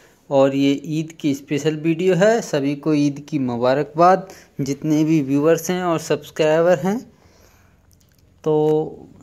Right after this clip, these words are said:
मेरे घर पर जब लड्डू बन रहे थे बेसन के, तो उस समय का ये वीडियो है। आप देख सकते हैं बेसन को गर्म करने के बाद इसमें हमने शक्कर का बुरादा करके इसको, शक्कर को इसमें मिलाना है।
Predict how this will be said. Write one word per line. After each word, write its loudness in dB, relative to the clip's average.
मेरे 0
घर -4
पर -4
जब -2
लड्डू -4
बन -2
रहे 4
थे -4
बेसन -2
के, 0
तो -4
उस -10
समय -2
का 0
ये 0
वीडियो -4
है। 4
आप -2
देख -6
सकते -10
हैं -4
बेसन -4
को -4
गर्म 0
करने -4
के -6
बाद -2
इसमें -6
हमने -2
शक्कर -6
का -4
बुरादा 0
करके -2
इसको, -6
शक्कर -6
को -4
इसमें -4
मिलाना 0
है। -2